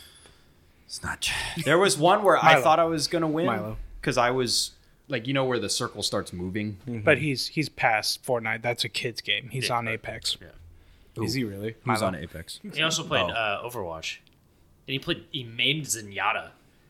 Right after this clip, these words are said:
Speaker 4: which
Speaker 1: It
Speaker 4: maining Zenyatta as a six
Speaker 1: I
Speaker 4: or
Speaker 1: don't even know.
Speaker 4: seven-year-old kid is very impressive.
Speaker 1: I don't even know what that is, but
Speaker 4: So Zenyatta is, like, a glass cannon healer.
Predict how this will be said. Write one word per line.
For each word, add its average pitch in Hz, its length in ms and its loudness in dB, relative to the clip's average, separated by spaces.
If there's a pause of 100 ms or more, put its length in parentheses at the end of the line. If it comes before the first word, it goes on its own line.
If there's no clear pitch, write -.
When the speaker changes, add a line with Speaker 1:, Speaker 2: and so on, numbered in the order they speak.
(240)
Speaker 4:
which 120 260 -2
Speaker 1:
It - 80 -20
Speaker 4:
maining 147 540 2
Zenyatta 131 760 0
as 113 160 -4
a 101 100 -6 (580)
six - 520 2
Speaker 1:
I 143 100 2
Speaker 4:
or 127 40 -2
Speaker 1:
don't - 20 -4
even 104 80 0
know. 113 60 0 (120)
Speaker 4:
seven-year-old 113 280 -4
kid 117 220 -4
is 98 200 -4 (220)
very 110 440 0
impressive. - 520 -2
Speaker 1:
I 127 40 0
don't 151 120 2
even 110 200 0
know 107 120 2
what 104 180 -2
that 85 160 -2
is, 85 420 -6
but - 200 -8
Speaker 4:
So 185 120 4
Zenyatta 160 540 4
is, 185 120 0
like, 175 160 2
a 123 80 -2
glass 107 440 -2
cannon 127 380 -6
healer. 92 560 -10